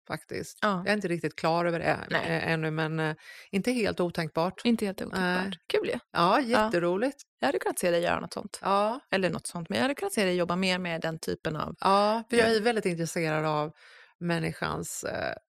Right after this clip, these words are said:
Speaker 1: alltså, holistiskt är jag väldigt intresserad hur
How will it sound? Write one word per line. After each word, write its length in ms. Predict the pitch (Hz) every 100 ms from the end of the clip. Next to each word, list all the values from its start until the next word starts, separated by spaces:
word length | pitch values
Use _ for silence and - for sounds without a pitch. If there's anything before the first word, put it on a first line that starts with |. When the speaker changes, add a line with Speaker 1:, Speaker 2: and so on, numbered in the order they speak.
| _ -
Speaker 1:
alltså, 280 | 185 170 175 - -
holistiskt 800 | 202 220 - - - 208 - -
är 200 | - 180
jag 100 | 165
väldigt 200 | 175 156
intresserad 520 | 156 151 160 170 151 160
hur 380 | 175 160 160